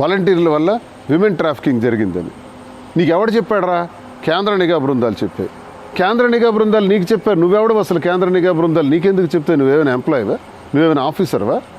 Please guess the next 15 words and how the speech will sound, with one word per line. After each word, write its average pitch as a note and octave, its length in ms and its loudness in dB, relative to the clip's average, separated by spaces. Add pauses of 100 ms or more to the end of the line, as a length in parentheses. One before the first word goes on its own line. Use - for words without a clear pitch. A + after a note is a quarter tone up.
(420)
నువ్వేమైనా G3+ 600 4 (240)
ఇంటెలిజెన్స్కి E3+ 540 0
సంబంధించినవాడు? D#3 680 0
అసలు F#3 240 0
కోన్ A#3+ 340 0
కిస్క A#3 260 -2
గడివి A3 280 2
నువ్వెవడు? G3+ 440 2
నీకెందుకు A#3 500 2
చెప్తాయి A3 360 0
కేంద్ర G#3 280 0
నిఘా G#3 360 2
బృందాలు? B2 400 -2 (1000)
చెప్పాయి. B2 480 0 (460)
మరి A3+ 120 2